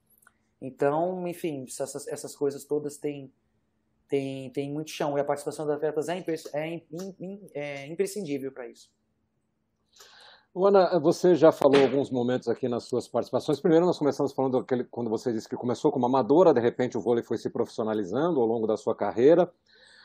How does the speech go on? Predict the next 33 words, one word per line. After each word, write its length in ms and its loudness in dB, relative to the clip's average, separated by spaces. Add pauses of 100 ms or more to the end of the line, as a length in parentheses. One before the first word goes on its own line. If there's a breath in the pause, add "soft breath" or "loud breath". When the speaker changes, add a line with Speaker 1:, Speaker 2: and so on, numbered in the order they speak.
(140 soft breath)
Speaker 2:
É, 160 4
numa 160 4
outra 220 6
resposta, 500 2
quando 160 -2
você 240 4
lembrou 400 6
jogos 380 4
antigos, 480 0
você 240 -2
falou 260 0
do 100 -2
rodízio, 560 2
né, 120 -2
que 120 -6
tinha 220 -6
nas 160 -2
equipes, 520 2
pra, 140 -2
pra 140 -2
você, 480 0
não 240 -6
era 140 2
tudo 180 -4
ponto 300 -4
direto, 420 2
né, 60 -6
os 120 -8
sets 240 -4
eram 140 -2
de 160 -14
quinze, 460 0
enfim. 260 -10